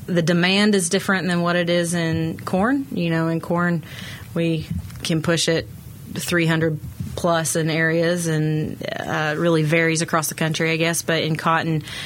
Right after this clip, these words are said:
you're looking closer to that, like, hundred to hundred and ten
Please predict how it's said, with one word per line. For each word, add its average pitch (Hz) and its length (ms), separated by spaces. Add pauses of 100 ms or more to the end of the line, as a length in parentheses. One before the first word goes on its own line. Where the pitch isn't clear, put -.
(100)
you're 196 140
looking 220 320
closer 175 380
to 170 80
that, 160 260
like, 151 220
hundred 170 460
to 160 60
hundred 160 320
and 156 220
ten 160 380